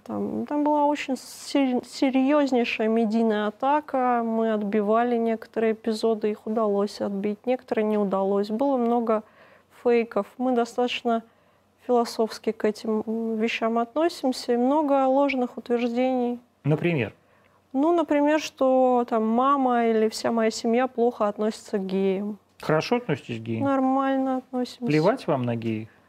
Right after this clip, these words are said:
Speaker 1: Ну, а, ну,
Speaker 2: А,
Speaker 1: например
Speaker 2: задумалась.
Speaker 1: Нет, а, ну, у меня есть, например, товарищ гей, да.
Speaker 2: Ну.
Speaker 1: Он, э, говорит, что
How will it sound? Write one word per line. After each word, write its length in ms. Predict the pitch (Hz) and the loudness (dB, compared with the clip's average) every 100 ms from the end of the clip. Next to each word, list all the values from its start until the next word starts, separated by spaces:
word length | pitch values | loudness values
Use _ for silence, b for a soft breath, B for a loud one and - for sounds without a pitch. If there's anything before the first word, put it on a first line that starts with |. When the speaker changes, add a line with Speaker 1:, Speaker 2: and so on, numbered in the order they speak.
| b _ | b _
Speaker 1:
Ну, 560 | 254 277 294 285 254 - | 0 2 4 2 2 0
а, 580 | 240 247 247 247 254 233 | 0 2 2 0 0 -2
ну, 520 | 233 240 254 277 330 320 | -4 -4 -2 0 0 2
Speaker 2:
А, 60 | |
Speaker 1:
например 400 | 254 339 339 339 | 2 2 2 2
Speaker 2:
задумалась. 640 | 156 175 131 113 101 90 - _ b b b b b _ | 2 0 0 -2 -4 -8 -16 _ b b b b b _
Speaker 1:
Нет, 680 | 294 370 381 330 247 233 - | 2 4 4 4 4 0 -2
а, 460 | 254 247 254 247 233 B B B B B B B B B B B _ _ _ _ | 0 2 2 2 0 B B B B B B B B B B B _ _ _ _
ну, 160 | 302 359 | -2 2
у 100 | 349 | 2
меня 140 | 359 | 2
есть, 240 | 370 370 - | 2 0 -2
например, 280 | 247 247 247 | -2 0 0
товарищ 520 | 240 240 220 208 - 220 | 0 2 2 -2 -6 -2
гей, 220 | 202 196 | -2 0
да. 240 | 208 247 277 269 | -2 -4 -4 -6
Speaker 2:
Ну. 320 | 262 254 240 | -4 -2 2
Speaker 1:
Он, 140 | 262 269 262 | 2 2 2
э, 340 | 254 254 254 233 | 2 2 2 2
говорит, 500 | 254 262 277 302 294 | 4 4 4 2 -2
что 680 | - - 254 247 247 240 | -10 0 2 4 4 0